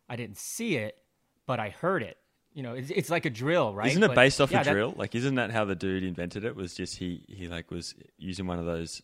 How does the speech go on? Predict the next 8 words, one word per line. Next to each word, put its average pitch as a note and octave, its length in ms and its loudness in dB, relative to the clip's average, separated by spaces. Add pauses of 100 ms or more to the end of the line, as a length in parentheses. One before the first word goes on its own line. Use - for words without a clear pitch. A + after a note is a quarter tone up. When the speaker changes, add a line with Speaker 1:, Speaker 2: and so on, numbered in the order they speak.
Speaker 2:
like, E2+ 320 -10
uh, D#2+ 320 -6 (180)
hammer G2 240 -2
drills, G#2 440 -4 (120)
and F#2 180 -8
then F2+ 260 -6 (840)
somehow G#2 640 2
he, G2 160 -8